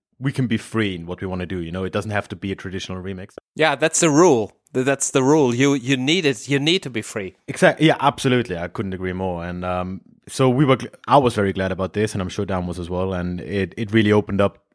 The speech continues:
Speaker 1: possibilities. And I guess with that, we're already kind of moving into, into our song a little bit, right? So, um, maybe for the listeners, so Mirko, you have not heard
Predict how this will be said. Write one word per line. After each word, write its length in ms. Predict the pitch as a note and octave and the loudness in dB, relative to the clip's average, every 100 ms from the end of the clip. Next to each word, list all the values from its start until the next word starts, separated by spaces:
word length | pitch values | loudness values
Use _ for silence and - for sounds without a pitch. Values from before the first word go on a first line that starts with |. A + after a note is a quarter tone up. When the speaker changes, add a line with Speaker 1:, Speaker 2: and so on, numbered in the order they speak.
| - | -16
Speaker 1:
possibilities. 600 | - F#2+ G#2+ A2+ C#3+ - - - - | -8 -2 -2 2 0 -2 -12 -20 -10
And 80 | C3+ | 0
I 60 | E3+ | 4
guess 280 | C#4 - G3 - | 4 2 -10 -4
with 180 | D3+ D3+ | -4 0
that, 160 | F3+ | 0
we're 180 | D#3+ - D#3 | 2 0 4
already 340 | F3 C#3 - B3 | 6 6 6 4
kind 180 | C#3 A2 | 2 2
of 60 | |
moving 340 | G#2+ A#2 G#2+ G2 | 0 0 0 -2
into, 460 | F#2+ - G2 F#2 - | -4 -4 -4 -4 -6
into 240 | G#2 G#2+ | -8 0
our 200 | G#2+ A2 | 4 4
song 200 | F#2+ C3 G#2+ | 4 0 4
a 20 | |
little 180 | D#3 D3 | 2 2
bit, 160 | F2 | -2
right? 220 | E2+ G#2+ A#2 | 0 -2 -2
So, 380 | - G2 G2 G2 | -2 0 0 -2
um, 280 | G#2 G2 F#2+ _ _ _ - | -6 -8 -10 _ _ _ 0
maybe 280 | D#3 G#3+ G#3 - _ _ _ _ _ - | 2 4 2 -2 _ _ _ _ _ -2
for 180 | F3 E3+ | 4 6
the 40 | |
listeners, 420 | E3 - G#2 A#2+ | 6 4 -2 -4
so 300 | - - A#2+ A2+ | -6 -4 0 4
Mirko, 300 | C#3 D#3 C3+ | 2 2 0
you 200 | D#3 C#3 | 0 2
have 200 | C3+ C3 | 0 0
not 220 | C3+ - - | 0 -2 2
heard 320 | A#2+ G2+ | 4 4